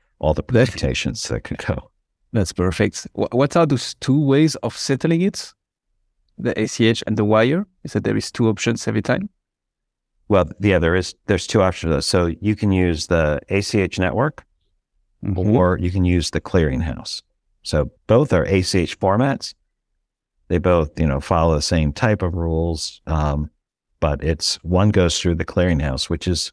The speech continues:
Speaker 1: private and owned by the banks, and the other is the, through the, the Fed system. And same thing with, um, you know, wire transfers. Well, same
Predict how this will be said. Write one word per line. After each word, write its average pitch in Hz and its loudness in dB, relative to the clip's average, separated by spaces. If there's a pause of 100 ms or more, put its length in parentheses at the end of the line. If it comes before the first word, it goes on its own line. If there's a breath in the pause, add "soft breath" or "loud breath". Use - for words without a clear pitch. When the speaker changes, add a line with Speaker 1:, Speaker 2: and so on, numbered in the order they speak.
(160)
Speaker 1:
private 80 0
and 78 -2
owned 92 2
by 78 0
the - -4
banks, 64 -6 (580)
and 82 0
the 80 4
other 78 2
is 73 -2
the, 64 -2 (460)
through 78 -2
the, 65 2 (100)
the 71 -4
Fed 67 0
system. - -8 (1500)
And - 0
same 98 0
thing 85 0
with, 73 -2
um, 67 -2 (300)
you 78 -4
know, 69 -2
wire 73 0
transfers. 71 -4
Well, 82 0
same 87 2